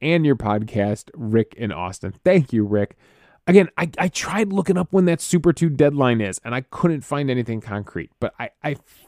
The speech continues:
feel like it's coming up soon. So you're right. I,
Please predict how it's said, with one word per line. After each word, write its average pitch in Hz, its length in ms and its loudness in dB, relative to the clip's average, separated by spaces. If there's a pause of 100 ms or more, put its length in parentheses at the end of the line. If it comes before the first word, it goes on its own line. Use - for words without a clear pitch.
feel 226 260 6
like 185 220 0
it's 165 100 0
coming 143 380 0
up 120 100 0
soon. - 380 -6 (580)
So 156 400 6
you're 151 220 6
right. 117 260 0 (140)
I, 135 120 -12